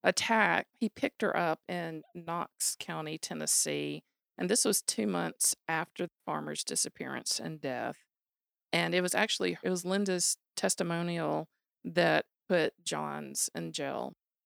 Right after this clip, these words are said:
The attack. So in nineteen eighty-five, like, all of this seemed to happen in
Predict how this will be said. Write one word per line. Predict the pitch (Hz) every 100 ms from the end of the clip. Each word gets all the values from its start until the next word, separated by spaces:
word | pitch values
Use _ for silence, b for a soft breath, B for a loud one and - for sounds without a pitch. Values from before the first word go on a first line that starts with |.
| -
The | 190
attack. | 185 - 190 - -
So | - 165
in | 175
nineteen | 175 196 294 - 269
eighty-five, | 233 233 - 156
like, | - 170
all | 214 370
of | 254
this | 202
seemed | - 208 190
to | 185
happen | - 170 - 160 160
in | 170